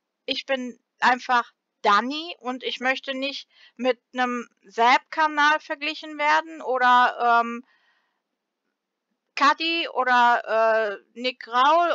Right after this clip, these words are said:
oder wer auch immer S S O macht. Das sind tolle Kanäle, ähm,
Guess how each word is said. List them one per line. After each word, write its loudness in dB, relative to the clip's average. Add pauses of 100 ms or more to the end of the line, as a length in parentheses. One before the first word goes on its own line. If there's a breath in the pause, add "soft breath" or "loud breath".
oder 2 (220)
wer 2
auch 0
immer -2
S -8
S -10
O -8
macht. -2 (380 soft breath)
Das -6
sind -8
tolle -2
Kanäle, -4
ähm, -2